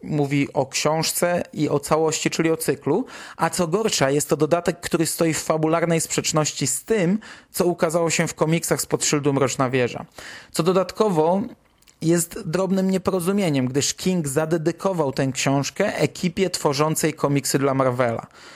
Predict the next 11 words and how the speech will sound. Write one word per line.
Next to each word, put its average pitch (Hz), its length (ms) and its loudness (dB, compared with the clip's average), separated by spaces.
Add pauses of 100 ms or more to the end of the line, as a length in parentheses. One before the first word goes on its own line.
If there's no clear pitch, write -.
(380)
W - 120 -8
ten 196 160 2
sposób 185 360 0
niestety 175 380 2
powinniśmy 170 560 2
już 156 140 0
mówić 156 300 2
o 156 100 2
dwóch 135 320 0
Mrocznych 123 420 -4
Wieżach. - 520 -4